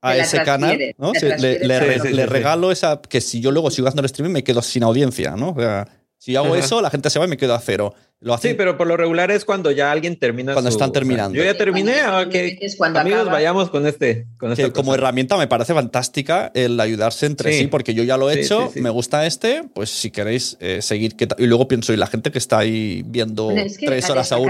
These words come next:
Speaker 1: y
Speaker 2: destacar de
Speaker 1: luego se va
Speaker 2: Twitch
Speaker 1: otro. <laughs>
Speaker 2: A destacar de Twitch, que ya me ha llamado la atención respecto a otras herramientas, plataformas, redes sociales X, es que hay, se está, hay muchas herramientas que favorecen la colaboración.
Speaker 1: Ajá,
Speaker 2: Y
Speaker 1: sí.
Speaker 2: muchas,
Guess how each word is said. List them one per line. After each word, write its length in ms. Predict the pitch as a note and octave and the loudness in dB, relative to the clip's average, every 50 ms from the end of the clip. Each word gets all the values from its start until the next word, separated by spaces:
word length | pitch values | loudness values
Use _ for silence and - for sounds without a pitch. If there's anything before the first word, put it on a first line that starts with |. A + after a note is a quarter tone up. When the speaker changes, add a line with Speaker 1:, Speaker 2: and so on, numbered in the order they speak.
| B2 A#2 | 2 2
Speaker 1:
y 20 | |
Speaker 2:
destacar 0 | |
de 0 | |
Speaker 1:
luego 200 | B2 C3 C3+ - - | 0 0 0 0 0
se 140 | - - E3+ | 0 0 0
va 60 | C#3 C#3+ | 0 -2
Speaker 2:
Twitch 240 | C#3 - - - - | -4 -6 -10 -10 -8
Speaker 1:
otro. 60 | - | -8
<laughs> 200 | - B3 - - _ _ _ _ _ _ _ - _ _ - _ - | -8 -8 -8 -12 _ _ _ _ _ _ _ -20 _ _ -18 _ -4
Speaker 2:
A 100 | F3+ F3+ | -2 -2
destacar 380 | E3 E3 E3 D#3+ C#3 F3+ F#3+ | -2 -2 -2 -4 -2 -2 2
de 120 | A3 C4 C4 | 2 2 2
Twitch, 360 | C4 G#3+ G3 G3+ A#3+ - - | 4 4 4 4 2 0 -2
que 100 | - F3 | 0 0
ya 100 | D#3+ D#3 | 0 0
me 120 | D3+ E3 | 0 0
ha 60 | F3+ F#3+ | 2 2
llamado 300 | G3+ F#3+ F#3 F3+ F3 E3+ | 2 2 2 2 2 2
la 80 | E3+ | 0
atención 640 | E3 E3 E3+ E3 D#3+ E3 F3 F3+ F#3+ F#3 F#3 F#3 - | 0 0 -2 -4 -2 0 0 2 2 2 0 0 -2
respecto 540 | - C3 - D3+ D3 - - D#3 D3+ C#3+ D3 | -6 -8 -6 -6 -6 -4 -4 -6 -2 0 0
a 20 | D3+ | 0
otras 320 | D3+ F3 F3+ F#3 F#3 - | 0 0 0 0 0 -2
herramientas, 720 | F3 E3+ E3 D#3 D3 D3 D#3 E3 E3+ E3 D#3+ D#3+ E3 E3 | -2 -2 0 0 2 2 2 2 2 2 2 2 2 2
plataformas, 580 | - C3+ C3 - C#3 C#3+ - D3+ D3+ D3+ D3+ D3+ | 0 -2 -2 -2 -2 0 0 0 0 0 0 0
redes 160 | D3 D3 D3+ | -2 -2 -4
sociales 380 | - - D#3+ D3+ D3 D3 - | -4 -4 -2 -2 -2 -2 -2
X, 260 | E3 D#3+ - A3 A3 - - - - - - - _ _ | -6 -6 -6 -6 -6 -8 -14 -20 -20 -20 -20 -20 _ _
es 280 | F3 F#3 F#3 - - | 0 0 0 -2 -4
que 180 | - F#3+ F3 E3+ | -2 2 2 4
hay, 240 | F#3 G#3 G3+ G#3 - | 2 2 -2 -4 -8
se 220 | - - F3+ D#3+ | -6 -2 -2 -2
está, 280 | D3 - - E3 D#3+ - | -2 -4 -6 -6 -4 -2
hay 120 | E3 G3 | -2 0
muchas 400 | G3+ G#3 A3+ B3+ - C4+ C4 - | 0 0 0 2 0 0 0 0
herramientas 520 | B3 A3 A3 G#3+ G#3 G#3 G#3 G3+ B3 A#3+ - | 0 0 2 4 4 2 2 0 -2 -4 -2
que 140 | - G3+ F#3 | -4 -4 -4
favorecen 840 | F#3+ - F3 E3 D#3+ D#3+ D#3+ E3 F#3+ G#3 G3+ - B3 B3+ C#4+ D4 - - - _ | -2 -2 0 0 2 2 2 2 0 0 0 2 0 0 0 -2 -6 -12 -20 _
la 220 | - F3 F3 E3 - | -2 -2 -2 0 2
colaboración. 580 | F3 E3 D#3 D3+ D#3 D3 C#3+ C#3 - - C3+ C3 B2 | 2 2 2 2 0 0 -2 -4 -2 0 0 2 2
Speaker 1:
Ajá, 140 | A#2+ A#2+ D3 - - - - | 2 0 0 -2 -8 -16 -12
Speaker 2:
Y 100 | - F3+ | -4 0
Speaker 1:
sí. 200 | B2 A2+ A#2+ - - | 0 2 0 0 0
Speaker 2:
muchas, 640 | F#3 F#3+ G3 G3 - - C3+ B2 B2+ - - - | 0 0 0 0 -2 -6 -6 -6 -6 -6 -10 -14